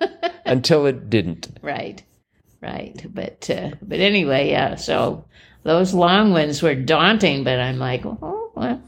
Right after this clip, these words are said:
Speaker 1: you get one or two, and then they're pretty easy to fill in," so.
Speaker 2: Mm-hmm. Well, congrats.
Speaker 1: Thank you.
Speaker 2: Um,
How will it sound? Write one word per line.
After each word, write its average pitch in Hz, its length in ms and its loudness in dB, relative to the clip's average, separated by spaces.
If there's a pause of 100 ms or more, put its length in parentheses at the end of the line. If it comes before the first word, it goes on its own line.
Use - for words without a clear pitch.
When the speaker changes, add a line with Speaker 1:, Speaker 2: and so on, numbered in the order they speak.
(140)
Speaker 1:
you 180 160 -6
get 190 200 2
one 226 240 0
or 214 60 -2
two, - 480 0 (380)
and 175 100 2
then 165 440 2
they're 160 380 2 (220)
pretty 196 220 2
easy 220 340 2
to 180 80 0
fill 190 300 2
in," 196 240 0
so. - 340 -6
Speaker 2:
Mm-hmm. 123 440 2 (400)
Well, 107 300 4
congrats. 143 720 0
Speaker 1:
Thank 269 280 -4
you. 220 400 -2 (760)
Speaker 2:
Um, 104 500 2